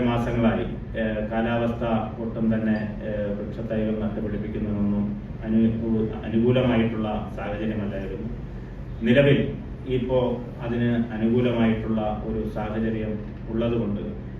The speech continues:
ഞങ്ങൾ വിപുലമായിട്ടുള്ള ഒരു ക്യാമ്പയിന് തിരുവനന്തപുരം ജില്ലയിലും കേരളത്തിലും നേതൃത്വം കൊടുക്കാൻ പോവുകയാണ്. അതിൽ ഈ വരുന്ന മാസം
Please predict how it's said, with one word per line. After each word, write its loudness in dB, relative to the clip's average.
ഞങ്ങൾ 4
വിപുലമായിട്ടുള്ള 6
ഒരു 0
ക്യാമ്പയിന് 4
തിരുവനന്തപുരം 0
ജില്ലയിലും -2
കേരളത്തിലും 2
നേതൃത്വം 0
കൊടുക്കാൻ 0
പോവുകയാണ്. -2
അതിൽ 0
ഈ 4
വരുന്ന 4
മാസം 2